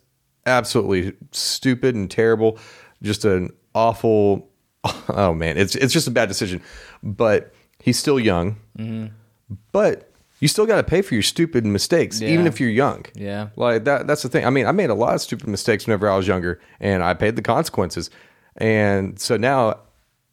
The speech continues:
Speaker 1: as an older adult, I look back on those situations, and I'm just like, "Man, yeah, I'm kinda glad that, that, that I ended up eating those consequences," because of the fact that, I mean,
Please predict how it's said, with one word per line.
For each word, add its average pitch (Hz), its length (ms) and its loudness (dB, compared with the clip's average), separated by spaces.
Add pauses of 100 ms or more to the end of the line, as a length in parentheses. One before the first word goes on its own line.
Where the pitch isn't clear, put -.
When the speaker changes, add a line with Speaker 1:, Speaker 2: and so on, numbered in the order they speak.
(180)
Speaker 1:
as 107 280 0
an 92 420 -2 (220)
older 113 340 2
adult, 87 460 0 (600)
I 101 100 2
look 101 200 0
back 107 240 0
on 95 180 2
those 92 280 0
situations, 101 720 0
and 107 80 0
I'm 107 80 0
just 98 220 -2
like, 90 360 2 (640)
"Man, 101 280 0
yeah, 101 240 2
I'm 101 140 0
kinda 110 220 -2
glad 98 200 0
that, 87 140 -2
that, 95 260 0 (220)
that 98 160 0
I 90 140 2
ended 92 180 0
up 87 100 -2 (800)
eating 110 340 -2
those 85 140 -2
consequences," 90 640 -4
because 90 400 0
of - 40 -8
the 87 80 0
fact 95 340 0
that, 90 200 2
I 90 60 -2
mean, 90 240 -2